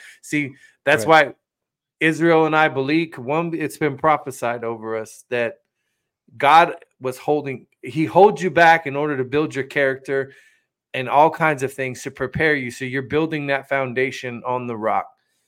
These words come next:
Speaker 1: Like, um, and when I tell you he can bring you through anything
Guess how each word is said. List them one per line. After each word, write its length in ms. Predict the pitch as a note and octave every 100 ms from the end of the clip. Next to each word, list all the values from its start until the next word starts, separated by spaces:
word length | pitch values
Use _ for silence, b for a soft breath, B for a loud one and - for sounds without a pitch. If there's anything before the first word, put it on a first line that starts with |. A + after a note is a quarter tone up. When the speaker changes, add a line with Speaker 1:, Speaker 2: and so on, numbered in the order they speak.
| _ _ _ _ -
Speaker 1:
Like, 340 | B2 A#2 - -
um, 460 | C3 B2 A#2+ A#2 -
and 240 | C3 B2+ A#2+
when 140 | C3
I 100 | B2+
tell 240 | B2 E3+ F3
you 140 | E3+
he 140 | D#3
can 180 | E3 C#3
bring 240 | B2 D3+ D3+
you 80 |
through 200 | C#3 C3+
anything 600 | A#2+ C3 C#3 - D3+ C#3+